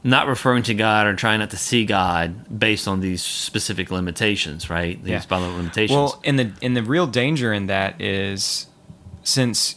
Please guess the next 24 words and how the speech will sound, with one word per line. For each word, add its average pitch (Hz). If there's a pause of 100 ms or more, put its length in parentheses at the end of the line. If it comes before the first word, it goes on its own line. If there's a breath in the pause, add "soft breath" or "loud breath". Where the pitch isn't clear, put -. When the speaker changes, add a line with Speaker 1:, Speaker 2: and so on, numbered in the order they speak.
Speaker 2:
since 117
God 127
has 110
been 107
painted 120
as 104
so 113
definitively 104
male, 107 (800 soft breath)
it's - (100)
easy 185
for 117
men 127 (220)
to 139
relate 139
to -
God. 101
Speaker 1:
Exactly. 107
Speaker 2:
But 143
then, 147 (380)
uh, -
for 131
a 120
woman, 151